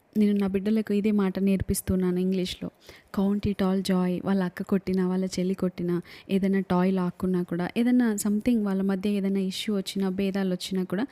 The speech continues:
"Count it all joy, count it all joy" అని నేను నేర్పిస్తున్నాను. సేమ్ అంతే మనం కూడా, "Count it all joy." ఈరోజు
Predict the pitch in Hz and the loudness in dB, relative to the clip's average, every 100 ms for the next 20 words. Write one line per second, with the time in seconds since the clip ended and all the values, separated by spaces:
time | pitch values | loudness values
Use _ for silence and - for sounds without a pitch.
0 | - - - 233 247 294 277 269 262 220 | -10 -20 -2 2 4 4 2 2 2 2
1 | 196 165 _ - _ - 240 269 269 254 | 0 -2 _ -20 _ 0 2 4 2 0
2 | 233 233 220 202 - 233 226 214 214 208 | 0 0 0 -2 -2 0 0 0 0 0
3 | 196 190 202 - 190 185 170 - - - | 0 -2 -4 -4 -2 -2 -2 -6 -16 -8
4 | - 240 233 208 196 190 202 220 208 190 | 0 4 4 4 2 2 2 0 0 -4
5 | - 247 262 277 262 240 226 202 180 156 | -4 0 2 2 2 2 0 0 -2 -4
6 | - - - 202 190 202 185 | -12 -12 -2 0 0 0 -4